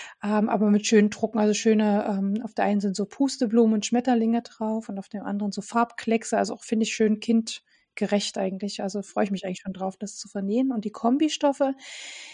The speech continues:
äh, da war auch Muslin, ähm, in so zart rosa und grau. Und zwei Bündchenstoffe, also, ähm,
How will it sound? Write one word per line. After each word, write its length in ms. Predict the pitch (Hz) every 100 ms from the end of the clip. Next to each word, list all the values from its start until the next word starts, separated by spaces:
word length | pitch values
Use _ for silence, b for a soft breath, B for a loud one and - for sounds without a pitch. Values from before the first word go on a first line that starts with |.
| B B B B _ - _ -
äh, 240 | 220 220
da 180 | 220 214
war 220 | 220 233
auch 120 | 277
Muslin, 600 | 311 294 - 294 294 294 285
ähm, 600 | 233 226 226 226 226 233 - 254 254
in 160 | 208
so 160 | 208 214
zart 480 | 208 220 214 - -
rosa 380 | 254 269 262 262
und 320 | 254 202 -
grau. 580 | - 180 185 247 403 _ _ _ _ _ -
Und 200 | 262 254
zwei 240 | - 233 220
Bündchenstoffe, 760 | - 202 - 185 - 185 -
also, 500 | - 196 196 190 196
ähm, 480 | 202 196 196 190 196